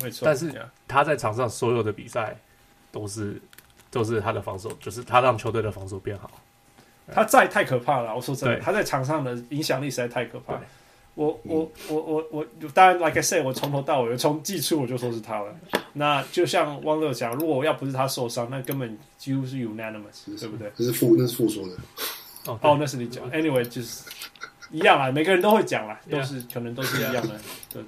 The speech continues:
Speaker 1: 东西。呃，其实我觉得，其实离他很接近的人是 Anthony Davis，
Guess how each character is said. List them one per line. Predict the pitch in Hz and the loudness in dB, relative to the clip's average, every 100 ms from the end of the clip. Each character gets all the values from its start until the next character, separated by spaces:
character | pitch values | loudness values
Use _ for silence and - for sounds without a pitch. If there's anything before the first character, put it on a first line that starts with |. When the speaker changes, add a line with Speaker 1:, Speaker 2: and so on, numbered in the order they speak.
| - | -14
Speaker 1:
东 | 120 | -16
西。 | 107 131 127 - - - - - - | -14 -14 -16 -20 -18 -18 -18 -20 -8
呃， | - 135 139 139 135 127 - - - - - - | 0 2 4 4 2 0 -6 -16 -18 -20 -20 -16
其 | - 208 | -4 2
实 | 214 | 4
我 | 277 180 | 6 4
觉 | 139 | 4
得， | 202 196 180 | 4 4 2
其 | - 190 | -2 -2
实 | 208 | -2
离 | 180 170 | -2 -2
他 | 160 190 | 4 4
很 | 160 123 | 4 2
接 | 156 | 0
近 | 151 147 | 0 -2
的 | 117 | -4
人 | 101 | -6
是 | 110 139 123 123 - - | -6 -6 -6 -6 -6 -4
Anthony | 143 143 139 127 117 | -2 -2 -2 -4 -4
Davis， | 110 107 110 | -6 -8 -12